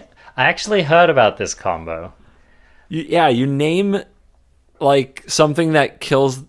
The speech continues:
Speaker 2: like, a Jace or a Thassa's Oracle, and then
Speaker 1: Mm-hmm.
Speaker 2: you, the second one, you just exile your deck. <laughs>
Speaker 1: Yep, that is a, it's a thing you can do. Um, it sounds
Speaker 2: Sounds
Speaker 1: a little,
Speaker 2: ter-,
Speaker 1: sounds
Speaker 2: sounds
Speaker 1: a little
Speaker 2: really rough.
Speaker 1: unwieldy to me.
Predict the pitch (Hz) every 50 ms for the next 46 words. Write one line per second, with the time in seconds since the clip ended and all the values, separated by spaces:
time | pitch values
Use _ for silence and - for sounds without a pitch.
0 | _ - 131 120 - 127 110 104 110 110 113 117 131 135 - - 123 120 117 107
1 | - - 117 107 110 - 160 147 135 139 139 139 143 139 - 165 160 160 175 190
2 | 190 _ _ _ - 110 123 123 127 127 127 127 127 127 127 127 127 123 123 123
3 | 123 123 - - - - 123 127 123 - - 147 143 - 170 135 113 127 127 123
4 | 120 120 117 127 - _ _ _ - 147 120 123 131 120 - - - 131 127 -
5 | - 143 120 123 120 113 107 107 104 110 92 82 - - - - - - _ _
6 | _ - - 98 107 107 - - _ _ _ _ _ - 123 123 127 123 - 127
7 | 127 143 156 156 156 156 143 135 120 123 123 - - 143 127 - 151 143 156 160
8 | 170 180 180 - 180 170 147 - 95 95 104 135 175 185 - - - - - -
9 | _ _ - 113 107 107 107 107 107 107 104 104 110 107 - - 135 147 - 147
10 | - 170 160 160 127 113 110 120 127 - - - - - - - 143 151 156 -
11 | - 175 170 165 156 151 135 131 123 120 117 110 104 110 110 117 120 117 117 135
12 | 139 143 151 156 - - 131 139 143 160 196 220 226 -